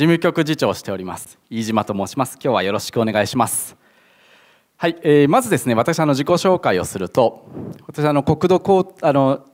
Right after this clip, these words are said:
日本賃貸住宅管理協会という財団法人に勤めておりますが、主な業務としてはですね、この管理の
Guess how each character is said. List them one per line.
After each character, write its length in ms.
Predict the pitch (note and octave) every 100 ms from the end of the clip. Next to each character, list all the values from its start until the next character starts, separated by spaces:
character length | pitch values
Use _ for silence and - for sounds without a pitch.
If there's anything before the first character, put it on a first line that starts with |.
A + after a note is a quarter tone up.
| D#3+
日 80 |
本 180 | D#3 G#3
賃 240 | - F3 E3+
貸 180 | F3+
住 80 | F3
宅 160 | F3 B2
管 200 | C#3+ C#3
理 100 | C#3
協 160 | D#3+
会 160 | C#3 F#2+
と 100 | -
い 200 | E2+ E2
う 60 | E2
財 260 | A2 A2
団 160 | A#2 A#2
法 160 | A#2 G#2
人 180 | E2
に 120 | C#2+ - _
勤 220 | - G#2+
め 80 | E2+
て 80 |
お 40 | E2
り 80 | E2+
ま 120 | E2
す 160 | -
が、 200 | F#2+ F#2 - - - - -
主 180 | G#3 A3+
な 120 | A#2+
業 160 | A#2 D#3
務 160 | A2
と 100 | G2
し 60 | F#2
て 80 | G2
は 80 |
で 80 | -
す 100 | -
ね、 320 | B2 C#3+ - _ _ _ _
こ 140 | - -
の 80 | A#2+
管 400 | - B3+ A#3+ D#3
理 100 | G#2+
の 480 | G#2+ A2 - -